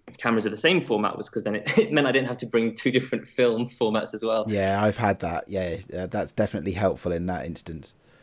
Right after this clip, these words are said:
Speaker 1: Yeah, you do, you don't wanna end up being like, yeah, exactly. So, um, managing the stock and everything. So, um,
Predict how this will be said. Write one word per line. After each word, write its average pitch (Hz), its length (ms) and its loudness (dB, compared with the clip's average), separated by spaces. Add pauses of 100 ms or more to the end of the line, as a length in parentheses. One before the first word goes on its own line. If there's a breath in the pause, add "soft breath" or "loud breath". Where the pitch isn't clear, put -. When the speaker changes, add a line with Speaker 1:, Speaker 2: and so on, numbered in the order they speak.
(120 soft breath)
Speaker 1:
Yeah, 104 260 2
you 104 160 -4
do, 110 140 -2
you 110 140 0
don't 110 120 6
wanna 104 140 2
end 101 160 0
up 90 100 -2
being 98 140 -4
like, 101 260 -8
yeah, 101 260 -6
exactly. 101 300 -8
So, 143 320 6
um, 127 300 2
managing 113 300 0
the 101 80 -2
stock - 280 -2
and 107 60 -4
everything. 104 260 -6
So, 135 340 2
um, 120 420 0